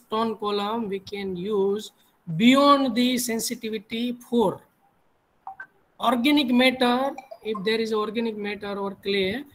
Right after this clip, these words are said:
you can use geotextile material, because whatever confinement needed in the case of soft soil will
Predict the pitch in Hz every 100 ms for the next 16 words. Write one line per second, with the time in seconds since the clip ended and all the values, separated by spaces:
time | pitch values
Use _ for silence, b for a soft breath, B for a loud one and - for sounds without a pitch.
0 | b b _ 196 214 196 196 202 170 208
1 | 196 190 - 202 196 202 196 180 190 214
2 | 233 233 - _ _ _ 196 226 277 277
3 | 277 240 247 - 302 302 285 285 214 208
4 | 247 277 208 170 202 226 240 240 247 247
5 | 247 - 254 311 302 240 226 269 320 b
6 | b b b 165 190 226